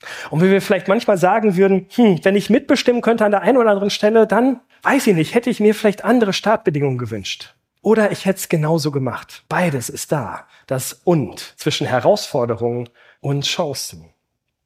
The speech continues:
In ein Leben hineingefallen. Und ich leihe mir mal Worte von Janina Krukol, die das in einem Poetry sehr, sehr schön auf den Punkt bringt.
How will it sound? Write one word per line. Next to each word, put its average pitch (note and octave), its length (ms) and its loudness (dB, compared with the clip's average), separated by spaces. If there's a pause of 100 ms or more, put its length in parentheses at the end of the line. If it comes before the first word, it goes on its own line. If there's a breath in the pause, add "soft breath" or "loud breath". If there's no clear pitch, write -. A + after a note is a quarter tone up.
(960 soft breath)
In D#3 120 0
ein C#3+ 160 0
Leben G#3 540 0
hineingefallen. F3 760 0
Und F3+ 140 -2
ich G3+ 100 -6
leihe C#4 300 2
mir B3 160 4
mal G#3+ 240 2
Worte B3 480 2
von G#3 500 -2
Janina B3 420 4
Krukol, F#3+ 560 -2
die D3+ 120 -4
das E3 180 0
in F3 160 0
einem E3+ 540 0
Poetry F#3+ 580 2
sehr, G3 240 2
sehr E3+ 160 0
schön F3+ 200 0
auf D#3 100 0
den D#3 160 -6
Punkt E3 240 -4
bringt. G#2+ 400 -12